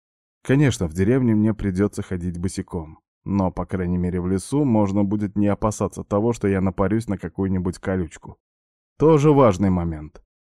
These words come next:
Хотя я уже давно хотел попробовать слепить из тех же шкурок что-нибудь себе подходящее. Но для этого нужна шкура хоть какого-нибудь кабана.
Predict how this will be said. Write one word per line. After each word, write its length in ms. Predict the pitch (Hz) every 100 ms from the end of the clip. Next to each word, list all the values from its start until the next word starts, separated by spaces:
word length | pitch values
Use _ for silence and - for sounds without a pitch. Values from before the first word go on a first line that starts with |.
| _ _ _
Хотя 260 | 117 117 190
я 80 |
уже 200 | 147 120
давно 420 | 110 104 92 120 147
хотел 400 | 104 92 104 98
попробовать 540 | 92 - 104 95 95
слепить 420 | - 98 - 110
из 100 | 98
тех 220 | - 98
же 100 | 87
шкурок 460 | 85 - - 117 95
что-нибудь 520 | - 135 120 107 98
себе 280 | - 104 98
подходящее. 800 | 101 - 107 107 90 - - - _ _ _ _ _ _ _
Но 240 | 110 113
для 240 | 98 107
этого 340 | 123 139 107 92
нужна 440 | 87 92 92 107
шкура 460 | 92 - 131 131 101
хоть 300 | - 104 -
какого-нибудь 840 | - 101 - 110 107 101 98 95
кабана. 540 | - 104 95 95 82